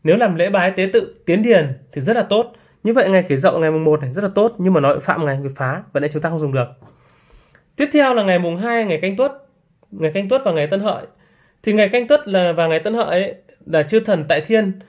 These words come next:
Nếu mà lễ bái thì tạm tốt, còn nếu mà biểu trương ấy, thì lại gì? Bị hóa ra rất xấu. Như vậy là gì? Trong cái ngày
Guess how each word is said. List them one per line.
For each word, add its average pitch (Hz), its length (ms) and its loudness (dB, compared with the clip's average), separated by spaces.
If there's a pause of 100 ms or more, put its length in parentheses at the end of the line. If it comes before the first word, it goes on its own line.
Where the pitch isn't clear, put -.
(320)
Nếu 175 180 4
mà 254 100 2
lễ 185 180 0
bái 202 220 -2
thì 220 160 -6
tạm 151 220 -4
tốt, 269 300 0 (260)
còn 160 220 2
nếu 156 100 2
mà 226 120 0
biểu 131 320 -4
trương 220 260 0
ấy, 202 140 -6 (240)
thì 147 120 -6
lại 143 240 -4
gì? 131 240 -10 (300)
Bị 160 140 -6
hóa 147 220 -4
ra 208 100 -6
rất 226 160 -4
xấu. 185 380 -2 (460)
Như 247 120 0
vậy 240 160 4
là 196 80 4
gì? 165 200 -4 (340)
Trong 247 200 -2
cái 220 140 0
ngày 180 440 2